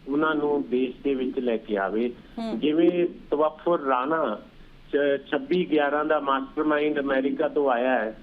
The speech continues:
Speaker 2: ਜੀ।
Speaker 1: ਤੇ ਉਸੇ ਤਰ੍ਹਾਂ ਪੰਜਾਬ ਦੇ ਗੈਂਗਸਟਰਾਂ ਨੂੰ ਵੀ ਕੇਂਦਰ ਸਰਕਾਰ ਲੈ ਕੇ ਆਵੇ।
Speaker 2: ਠੀਕ ਹੈ ਬੱਬੀ ਜੀ, ਬਹੁਤ ਬਹੁਤ ਧੰਨਵਾਦ ਸਾਡੇ ਨਾਲ ਗੱਲਬਾਤ ਕਰਨ ਦੇ ਲਈ। ਤਾਂ ਜਿਵੇਂ ਬੱਬੀ ਬਾਦਲ ਨੇ ਕਿਹਾ ਕਿ ਕੇਂਦਰ ਸਰਕਾਰ ਨੂੰ ਜ਼ਿਆਦਾ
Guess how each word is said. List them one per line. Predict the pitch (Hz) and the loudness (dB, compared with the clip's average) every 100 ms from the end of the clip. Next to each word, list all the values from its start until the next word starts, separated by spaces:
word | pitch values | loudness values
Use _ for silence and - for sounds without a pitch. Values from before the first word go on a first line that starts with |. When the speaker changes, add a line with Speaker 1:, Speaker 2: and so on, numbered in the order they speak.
| - | -8
Speaker 2:
ਜੀ। | 220 226 190 | -4 -4 0
Speaker 1:
ਤੇ | 160 170 - - 160 | 2 2 0 -2 0
ਉਸੇ | 160 - 180 | 0 0 0
ਤਰ੍ਹਾਂ | 170 151 160 | 0 0 0
ਪੰਜਾਬ | - 143 139 135 135 131 | -2 -2 2 2 0 -2
ਦੇ | 156 139 | -2 0
ਗੈਂਗਸਟਰਾਂ | 131 123 - 147 143 | 0 -2 -2 -2 0
ਨੂੰ | 139 135 | -2 0
ਵੀ | 156 | 0
ਕੇਂਦਰ | 143 131 123 127 | 0 0 0 -2
ਸਰਕਾਰ | 131 113 123 113 | -4 -2 -2 -2
ਲੈ | 107 101 | -2 -4
ਕੇ | - 95 | -2 -4
ਆਵੇ। | 87 - - - - - - - - - - - | -4 -8 -18 -20 -20 -20 -20 -20 -20 -20 -20 -10
Speaker 2:
ਠੀਕ | 269 262 254 | -6 -2 0
ਹੈ | |
ਬੱਬੀ | 233 208 247 | -2 -2 -4
ਜੀ, | 262 277 - - | -4 -6 -8 -10
ਬਹੁਤ | 208 240 | -2 -2
ਬਹੁਤ | 220 247 | 0 -2
ਧੰਨਵਾਦ | 254 233 214 220 220 | -2 -2 -2 -4 -2
ਸਾਡੇ | 262 220 | -2 -2
ਨਾਲ | 214 | -2
ਗੱਲਬਾਤ | 214 196 214 220 | -2 0 0 0
ਕਰਨ | 262 233 233 | -2 0 0
ਦੇ | |
ਲਈ। | 226 247 - - - | 0 -2 -4 -20 -4
ਤਾਂ | 247 | -2
ਜਿਵੇਂ | 240 262 | 0 0
ਬੱਬੀ | 254 214 240 | -2 -2 0
ਬਾਦਲ | 254 240 269 | 0 0 -2
ਨੇ | 262 | -2
ਕਿਹਾ | 254 262 254 | -2 -2 -2
ਕਿ | 294 | -4
ਕੇਂਦਰ | 277 247 262 262 | -2 -2 -2 -4
ਸਰਕਾਰ | - 254 - 247 247 269 | -2 -2 0 2 2 0
ਨੂੰ | 262 302 320 | 0 -2 -2
ਜ਼ਿਆਦਾ | 247 214 226 302 285 - | 0 0 2 2 2 -2